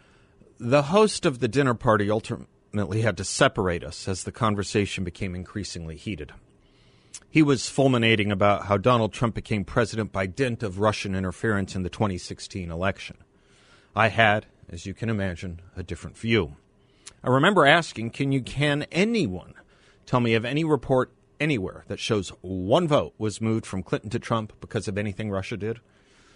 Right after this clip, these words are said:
After all, as we would later learn, Russia's social media advertising was, I say sarcastically, huge. One one-thousandth of a percent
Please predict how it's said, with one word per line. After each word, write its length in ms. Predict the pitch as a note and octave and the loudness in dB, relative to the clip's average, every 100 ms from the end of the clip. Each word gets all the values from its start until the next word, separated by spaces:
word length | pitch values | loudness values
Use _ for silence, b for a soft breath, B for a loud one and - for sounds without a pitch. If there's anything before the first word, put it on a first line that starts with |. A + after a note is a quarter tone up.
| b b | b b
After 320 | B2 C3+ - D#3 | 0 0 4 4
all, 240 | D#3 A2 | 4 2
as 220 | C3 A#2 A#2 | -2 -2 0
we 160 | C3+ | 0
would 260 | C#3+ C#3+ D3 | 4 2 4
later 300 | C3 D3+ B2+ | 4 4 2
learn, 400 | B2+ F3 G2+ G2+ _ _ _ _ _ _ _ _ - - | 2 0 -2 -8 _ _ _ _ _ _ _ _ -20 -4
Russia's 600 | G#2 A#2+ - A2+ G2+ - | -2 -2 -2 -2 -4 -12
social 420 | - C3+ B2 - | -4 -2 -2 -2
media 360 | A2 A#2 A#2 G2+ | 0 2 2 2
advertising 840 | G#2 A2 G2+ - G#2+ F#2+ G2 F#2 F#2+ | 2 0 0 -2 0 0 -2 -4 0
was, 600 | B2+ A#2 E2 C#3+ - - | 2 2 0 -6 -10 -8
I 80 | F2+ | -8
say 280 | - G#2 | -6 -4
sarcastically, 920 | G2 - F2+ - A2+ G2+ - - F#2 F2+ | -4 -4 -6 0 0 0 -6 -12 -10 -10
huge. 720 | - E3+ C3+ D#2 - - - b b b b b b b | 0 4 4 2 -8 -10 -10 b b b b b b b
One 360 | A2 C3+ C#3+ D3+ | 4 6 6 2
one-thousandth 960 | - A#2+ A2 G2+ B2+ A#2 A#2+ A#2+ G2+ | -2 0 0 4 6 6 4 -2 -6
of 140 | A2 F#2 | -8 -8
a 60 | |
percent 560 | F2+ G2 - A2+ G2 | -8 -8 -2 -2 -2